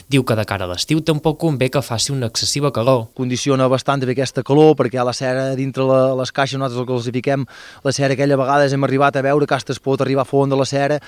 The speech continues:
Speaker 2: té de pujar molt la temperatura, però ens hi hem trobat en alguns casos, no?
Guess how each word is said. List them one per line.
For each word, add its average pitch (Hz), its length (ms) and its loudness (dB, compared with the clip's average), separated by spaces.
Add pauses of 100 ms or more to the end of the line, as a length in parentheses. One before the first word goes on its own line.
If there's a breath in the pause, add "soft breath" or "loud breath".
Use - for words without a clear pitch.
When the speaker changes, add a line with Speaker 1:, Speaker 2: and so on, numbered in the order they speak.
(380 loud breath)
Speaker 2:
té 131 140 0
de - 20 2
pujar 131 240 2
molt 143 220 4
la 143 80 6
temperatura, 139 500 4
però 135 320 0 (220)
ens 120 100 -6
hi 135 60 0
hem 131 100 -6
trobat 131 240 2
en 135 80 -4
alguns 131 320 -2
casos, 113 400 -4
no? 151 140 0